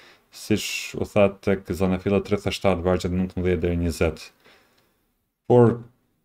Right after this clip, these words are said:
këtu kjo ëndër shohim se plotësohet, sepse vullneti i Zotit gjithmonë do plotësohet. E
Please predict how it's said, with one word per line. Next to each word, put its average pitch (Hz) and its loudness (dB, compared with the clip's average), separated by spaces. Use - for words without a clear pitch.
këtu - 4
kjo 143 2
ëndër 131 2
shohim 135 -2
se 127 -2
plotësohet, 117 0
sepse - -4
vullneti 113 0
i 98 -4
Zotit 104 0
gjithmonë 101 -4
do 95 0
plotësohet. 82 -4
E 95 0